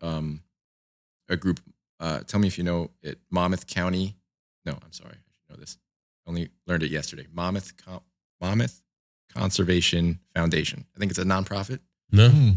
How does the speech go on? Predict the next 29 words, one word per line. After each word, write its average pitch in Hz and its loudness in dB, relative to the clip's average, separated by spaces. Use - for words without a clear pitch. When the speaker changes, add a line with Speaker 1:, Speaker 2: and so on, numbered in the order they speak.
Speaker 1:
<clears throat> 127 0
They, 95 4
um, 87 2
I 110 0
guess 95 2
they 92 -2
partner 98 2
with 90 -2
municipalities 85 0
and 90 4
their 87 6
donors, 82 0
and 82 -2
they 80 2
purchase - -2
green 98 6
spaces 85 0
Speaker 3:
Oh, 135 8
Speaker 1:
like - 8
Speaker 3:
yeah. 117 8
Speaker 1:
Huber 104 4
Woods, - -6
you 107 10
know, 95 8
Speaker 2:
Okay. 90 6
Speaker 1:
like - -2
parks. 85 -2
And, 85 2
uh, 80 0